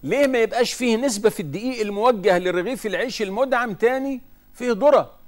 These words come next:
الذرة يا جماعة الخير صحي جدًا، الذرة ما فيش كوليسترول.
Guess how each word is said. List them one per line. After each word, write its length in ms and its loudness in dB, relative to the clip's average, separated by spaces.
الذرة 300 2
يا 60 8
جماعة 340 0
الخير 300 -4
صحي 360 -6
جدًا، 420 -6
الذرة 340 2
ما 120 0
فيش 320 -8
كوليسترول. 760 -4